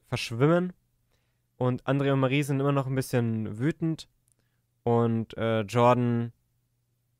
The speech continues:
ja, rennt dann ein bisschen aufgebracht weg, äh, weil er auch, weil man merkt, Jordan ist selbst mit sich ein bisschen unzufrieden und realisiert, dass das nicht ganz so gut war damals.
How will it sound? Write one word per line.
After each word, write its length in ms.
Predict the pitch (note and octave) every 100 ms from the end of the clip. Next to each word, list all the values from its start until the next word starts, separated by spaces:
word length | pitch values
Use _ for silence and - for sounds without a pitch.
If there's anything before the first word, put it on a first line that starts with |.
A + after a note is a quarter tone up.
| _
ja, 300 | A2 A2+ A#2+ _ -
rennt 180 | B2+ C3
dann 120 | B2+
ein 40 |
bisschen 480 | A#2+ - B2 A2+ A2+ - _
aufgebracht 680 | - C#3 - A#2 A#2 - -
weg, 300 | D3+ - - _ _ _ _ _ _ _
äh, 40 |
weil 440 | A2+ A2 A2 G#2+ A#2
er 160 | A#2 G#2 _ -
auch, 180 | B2 - _ _ _ -
weil 120 | A#2+
man 140 | A#2+
merkt, 380 | A#2 B2+ - -
Jordan 200 | B2+ B2
ist 120 | A#2+ -
selbst 280 | A#2 -
mit 140 | A#2 G#2+
sich 180 | A#2+ A2+
ein 60 |
bisschen 300 | G#2 - G#2
unzufrieden 680 | - A2 A2 - G#2+ G2+ G2
und 360 | F#2+ F#2+ - _ _ _ _ _ _
realisiert, 420 | A2 G#2 F#2+ A2+
dass 120 | A2 -
das 120 | G#2
nicht 160 | G#2+ -
ganz 240 | A2 G#2+
so 360 | A2+ G#2+ G2 _ _ _ _ _ _ _ _ _
gut 220 | C3+ C3
war 100 | A2+
damals. 580 | G#2+ G#2 G#2+ A2+ D3 -